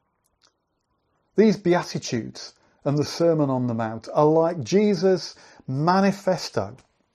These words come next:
He stops a massive healing ministry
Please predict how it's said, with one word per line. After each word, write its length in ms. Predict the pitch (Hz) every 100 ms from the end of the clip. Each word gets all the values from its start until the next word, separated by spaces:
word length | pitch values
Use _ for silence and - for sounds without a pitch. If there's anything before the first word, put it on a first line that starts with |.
| _ _ _ _ _
He 100 | 165
stops 580 | 151 - 233 226 - - - -
a 100 | 143
massive 640 | 156 202 202 - 190 165
healing 440 | 165 190 185 175 156
ministry 560 | 143 131 - 127 123